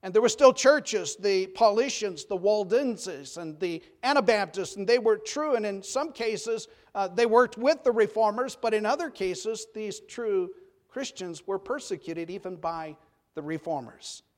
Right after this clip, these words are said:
Now, we can look in history in Europe and Germany. It was led largely by Calvinists, or by, by Lutherans, uh, Lutheranism. And, uh, and you find it interesting,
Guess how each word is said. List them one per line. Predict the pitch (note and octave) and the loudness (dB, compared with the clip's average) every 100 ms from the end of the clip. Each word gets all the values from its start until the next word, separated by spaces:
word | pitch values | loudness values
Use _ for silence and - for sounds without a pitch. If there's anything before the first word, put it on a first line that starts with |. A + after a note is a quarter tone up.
| _ _ _ _ - | _ _ _ _ -12
Now, | D3+ | -2
we | G3+ A3+ | 2 4
can | A3+ | 8
look | A#3 B3+ | 8 8
in | A3 G#3 | 6 -2
history | F3 B3 - C4+ B3 | 2 2 2 -2 -2
in | F#3 | 0
Europe | F3+ A3+ B3 - | 4 6 6 2
and | G3+ F#3 | -4 -6
Germany. | D#3 A3+ B3 A3 A#3+ D4 - _ _ | -2 -2 0 0 0 -4 -10 _ _
It | F#3+ | -12
was | F3 | -4
led | G3 A3 G#3 | 6 6 8
largely | G3 A3 C4 G3 G3 | 6 4 4 0 -2
by | F3+ G3 F#3 F#3 | 0 -2 -2 -6
Calvinists, | - A3 A3+ G3+ F#3+ F3 | -4 0 0 0 -2 0
or | G3 F3+ | 2 4
by, | F#3 F#3 F3 | 2 0 0
by | F3 E3+ | -2 0
Lutherans, | F3 C4 G3+ F#3 G3 A#3 - - | 0 0 0 -4 -6 -10 -16 -8
uh, | F3 D#3 | -4 -4
Lutheranism. | E3+ A#3 G#3+ F#3+ E3 E3 G3+ A3 B3 _ _ _ - | -2 -2 0 -2 -2 -4 -4 -8 -10 _ _ _ -10
And, | F3 F#3 F3 F3+ D3+ | -4 0 0 -2 -2
uh, | G3 F3+ F3 F3 | 2 2 2 -2
and | F#3+ F3 | -10 -6
you | F#3+ | -6
find | G3+ A3+ B3 G#3+ | -2 -2 0 0
it | G3+ G#3 | -2 -2
interesting, | C#4 E4 C4 - G3+ G#3+ | -6 0 0 0 -4 -6